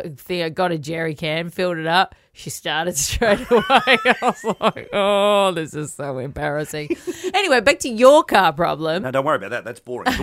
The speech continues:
Speaker 2: what I wanna
Speaker 1: Okay.
Speaker 2: talk about, though, is I remember once I was driving to Canberra with a mate. It was an old car. You know, there's always those cars that just random stuff where just will stop
Speaker 1: Oh,
Speaker 2: or
Speaker 1: yeah.
Speaker 2: something will happen or everything will fail or whatever will
Speaker 1: Mm-hmm.
Speaker 2: go on.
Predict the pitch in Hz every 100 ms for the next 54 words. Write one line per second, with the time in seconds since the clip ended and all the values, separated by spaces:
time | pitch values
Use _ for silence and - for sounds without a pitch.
0 | 233 233 233 220 220 196 175 147 107 104
1 | 156 175 175 196 190 175 160 156 147 131
2 | 127 123 135 135 120 - 120 113 110 104
3 | 98 110 117 107 98 98 101 101 92 98
4 | 104 95 113 98 95 90 _ _ _ 165
5 | 180 135 101 104 101 95 92 92 - 85
6 | 82 95 104 98 101 98 98 90 92 90
7 | 90 90 - 80 - - 90 90 170 160
8 | 147 135 135 - - 147 139 120 110 95
9 | 107 92 98 107 104 95 90 92 87 90
10 | 87 85 117 139 120 82 156 76 85 78
11 | 65